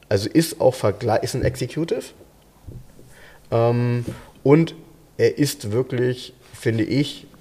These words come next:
wenn du dir die Bilder anguckst von anderen Autos, dann ist das einer der besten, die, die im Angebot sind. So. Und er läuft, wie gesagt, das war, also der Achtzylinder-Motor in dem Auto, ich glaub, der vier Liter macht natürlich nochmal eine Nummer mehr Spaß.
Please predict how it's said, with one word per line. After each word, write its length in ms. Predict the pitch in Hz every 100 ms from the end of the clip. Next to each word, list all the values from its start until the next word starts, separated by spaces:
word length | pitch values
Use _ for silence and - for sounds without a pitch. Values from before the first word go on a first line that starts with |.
| - - -
wenn 180 | - 110
du 80 | 113
dir 180 | 107 101
die 100 | 98
Bilder 420 | 98 120 170 156
anguckst 400 | 110 143 - -
von 140 | 107
anderen 280 | - 120 117
Autos, 520 | - 107 107 110 104 - - - -
dann 180 | 95 95
ist 260 | - -
das 120 | 110 -
einer 240 | 101 101
der 120 | 95
besten, 380 | 87 92 - 92
die, 240 | 87 90
die 80 | 90
im 100 | 90
Angebot 400 | 87 85 82 82
sind. 280 | - 85 - - - - - -
So. 180 | - 98 - - - - - -
Und 460 | - 98 98 98 -
er 460 | 98 98 92 90 90 110
läuft, 420 | 95 113 143 -
wie 140 | 113
gesagt, 400 | 113 104 104 104
das 220 | 101 98
war, 300 | 92 92 92 -
also 160 | 95
der 120 | 98
Achtzylinder-Motor 880 | - - - 127 123 113 117 120 113
in 80 | 101
dem 140 | 101
Auto, 460 | - 113 131 127 117 - -
ich 60 | -
glaub, 140 | 123
der 100 | 127
vier 260 | - 151 160
Liter 280 | 156 139
macht 180 | 127 131
natürlich 300 | 127 113 123
nochmal 160 | 123 120
eine 100 | 113
Nummer 220 | 117 107
mehr 180 | 113 151
Spaß. 440 | - 165 175 180